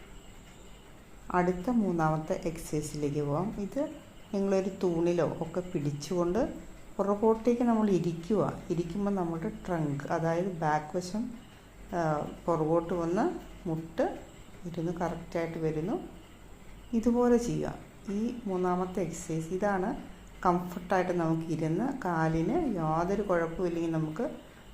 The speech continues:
സാധാരണ നോർമൽ ലെവലിൽ ഇരിക്കാൻ പറ്റും.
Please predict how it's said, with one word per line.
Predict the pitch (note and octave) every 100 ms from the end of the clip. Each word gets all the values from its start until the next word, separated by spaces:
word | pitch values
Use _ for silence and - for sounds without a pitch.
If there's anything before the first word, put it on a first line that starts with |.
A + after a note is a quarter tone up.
| - -
സാധാരണ | D#3+ D#3+ D#3+ E3 F3 C4 - - - -
നോർമൽ | E3 D#3 D#3 D#3+ F#3 F3
ലെവലിൽ | D#3 D#3 D#3+
ഇരിക്കാൻ | D#3+ D#3+ - D#3+ D#3
പറ്റും. | D#3+ A3 F4